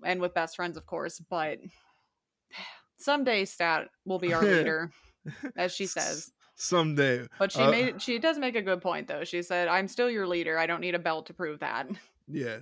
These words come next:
Speaker 1: And I'm like, "You know what, Stat? You're right."
Speaker 2: She's right. But moving on, uh, Bryan Danielson beat Colt Cabana in convincing fashion.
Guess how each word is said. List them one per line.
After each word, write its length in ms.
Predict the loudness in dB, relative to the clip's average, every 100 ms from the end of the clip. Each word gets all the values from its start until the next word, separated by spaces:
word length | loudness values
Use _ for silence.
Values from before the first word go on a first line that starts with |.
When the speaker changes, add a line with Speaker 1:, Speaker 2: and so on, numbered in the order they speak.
| -4
Speaker 1:
And 80 | -4
I'm 80 |
like, 140 | -2 -4
"You 60 |
know 140 | -4 0
what, 180 | -2 -2
Stat? 320 | -4 -2 -4
You're 120 | -6
right." 280 | -6 -6 -8 -12 -16 -20 _ _ _ _ _ -12
Speaker 2:
She's 300 | -6 -2 -2
right. 260 | -2 -4
But 120 | -6
moving 340 | -2 0 0 2
on, 260 | 2 2 -4 -18 -4
uh, 220 | 0 2
Bryan 440 | 2 2 4 2 2
Danielson 640 | 2 2 0 -2 -4 -6 -8
beat 220 | -8 -8 -4
Colt 220 | -4 -4
Cabana 380 | -4 -2 -2 -4
in 100 | -6
convincing 540 | -8 -6 -4 -6 -6
fashion. 580 | -2 0 0 -4 -8